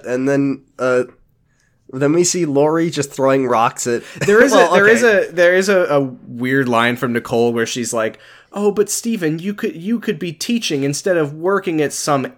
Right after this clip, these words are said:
Speaker 2: elevator company." And I'm like, whatever. People need elevators. <laughs> Like,
Speaker 1: Yeah, money is money.
Speaker 2: like, I don't,
Speaker 1: Like
Speaker 2: I don't see why working in an elevator, I mean,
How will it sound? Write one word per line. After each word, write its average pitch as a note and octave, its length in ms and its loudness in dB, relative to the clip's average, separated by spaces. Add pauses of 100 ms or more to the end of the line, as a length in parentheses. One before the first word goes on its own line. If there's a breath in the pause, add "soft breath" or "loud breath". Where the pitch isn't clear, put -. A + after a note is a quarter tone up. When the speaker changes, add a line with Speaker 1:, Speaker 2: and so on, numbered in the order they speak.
Speaker 2:
elevator A2+ 680 0
company." G2 520 -6
And F#2+ 100 -6
I'm G#2 80 -10
like, G#2+ 200 -8 (300)
whatever. C#3+ 540 -10
People D#3+ 280 -16
need D3+ 160 -6
elevators. C3+ 800 2
<laughs> - 0 -
Like, - 300 -8
Speaker 1:
Yeah, A#2 220 -4
money D3 300 -2
is D3+ 200 -2
money. A#2 220 -2
Speaker 2:
like, G#2 140 -4
I F3+ 60 4
don't, F#3+ 160 2
Speaker 1:
Like G#2+ 260 -4
Speaker 2:
I F3 40 2
don't F#3 160 4
see G3 180 0
why F3 140 6
working D3+ 380 0
in C#3 80 2
an C3 100 -2
elevator, A#2+ 460 0
I D3 60 2
mean, D#3+ 160 -4